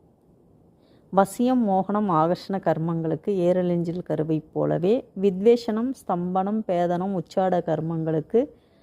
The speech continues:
எட்டி மூலிகை போதுமானது. எட்டி கருவே போதும். எட்டியை விட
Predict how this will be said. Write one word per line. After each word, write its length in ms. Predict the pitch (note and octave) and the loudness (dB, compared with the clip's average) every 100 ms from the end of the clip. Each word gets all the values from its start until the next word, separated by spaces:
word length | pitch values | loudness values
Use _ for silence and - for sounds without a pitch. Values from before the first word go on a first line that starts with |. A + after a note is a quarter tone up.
| _ _ _ - - - - - - - - | _ _ _ -20 -20 -20 -20 -20 -20 -20 0
எட்டி 380 | G#3+ G#3 - C4 | 4 4 4 2
மூலிகை 460 | A3+ G3 F#3 F3+ G#3 | 2 4 2 0 -2
போதுமானது. 760 | - E3+ D3+ D3+ D3 D3 C3+ C3 - - _ - | -2 -2 0 0 -2 -2 -4 -8 -12 -20 _ -4
எட்டி 340 | G3+ F#3 - | -2 -2 -4
கருவே 420 | B3 F#3 E3+ E3+ A#3+ | 0 2 4 4 2
போதும். 420 | - E3 E3 D#3 - - - - - - - - - - _ _ _ - | 2 -4 -2 -4 -6 -18 -20 -20 -20 -20 -20 -20 -20 -20 _ _ _ 0
எட்டியை 460 | G3+ G3 - C4+ A#3+ | 2 2 0 0 0
விட 160 | G3+ | 0